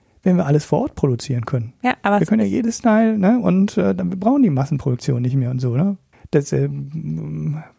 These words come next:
Speaker 1: so, wenn das irgendwann hochgradig automatisiert ist, spielen die Arbeitskosten halt keine Rolle mehr.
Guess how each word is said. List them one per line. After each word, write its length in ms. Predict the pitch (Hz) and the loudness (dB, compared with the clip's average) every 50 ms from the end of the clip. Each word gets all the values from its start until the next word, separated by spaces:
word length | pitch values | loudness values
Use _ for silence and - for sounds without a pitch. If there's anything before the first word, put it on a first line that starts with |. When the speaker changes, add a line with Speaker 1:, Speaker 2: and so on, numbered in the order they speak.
| 156 139 143 | -6 -4 -2
Speaker 1:
so, 240 | 170 160 165 156 135 | 0 2 2 2 2
wenn 160 | 139 156 185 196 | 2 2 4 4
das 160 | 196 180 165 | 4 2 2
irgendwann 560 | 160 175 175 175 180 170 165 170 170 165 147 | 0 0 0 2 2 2 2 4 4 2 2
hochgradig 1080 | - - 196 226 - - - - _ _ _ _ _ - - 156 139 151 175 175 170 - | 2 0 0 0 -2 -8 -20 -20 _ _ _ _ _ -6 -2 0 0 2 2 0 0 0
automatisiert 840 | - 165 - 175 151 147 147 - - 147 131 127 151 208 240 - | -2 0 0 2 2 2 0 0 0 -2 0 2 2 0 0 0
ist, 120 | 160 151 | -4 -6
spielen 240 | - - - 180 180 | -4 -2 0 0 2
die 80 | 175 165 | 0 0
Arbeitskosten 720 | 131 139 170 180 165 - - - 180 170 - - 156 143 | 0 0 0 0 0 -2 -2 -4 -4 -2 -2 -2 -2 0
halt 160 | 143 151 151 | 0 -2 -2
keine 240 | - - 156 147 143 | -4 -4 -4 -2 -2
Rolle 280 | 135 - - 202 175 127 | -2 0 0 0 0 -2
mehr. 260 | 113 113 123 151 170 | -4 -4 -6 -6 -6